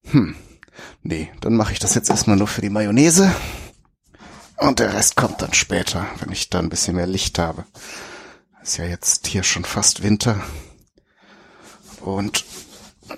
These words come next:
ich hoffe, ich kann nachher noch ein schönes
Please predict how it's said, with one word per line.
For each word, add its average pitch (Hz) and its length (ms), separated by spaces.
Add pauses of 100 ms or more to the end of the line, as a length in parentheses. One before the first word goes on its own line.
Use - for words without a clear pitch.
(1120)
ich - 160
hoffe, - 200
ich - 140
kann 104 160
nachher 98 280
noch 95 160
ein 95 60
schönes - 500